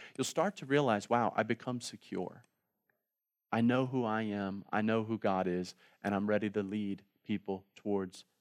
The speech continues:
Jesus." That's your role, men. And women,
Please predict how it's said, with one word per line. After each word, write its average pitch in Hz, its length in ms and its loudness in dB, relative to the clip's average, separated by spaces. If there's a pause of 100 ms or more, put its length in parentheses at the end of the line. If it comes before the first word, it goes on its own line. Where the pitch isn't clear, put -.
(140)
Jesus." 85 640 -8 (800)
That's 127 280 4
your 113 100 -6
role, 104 340 0
men. 92 300 -4 (960)
And 131 160 4
women, 165 380 2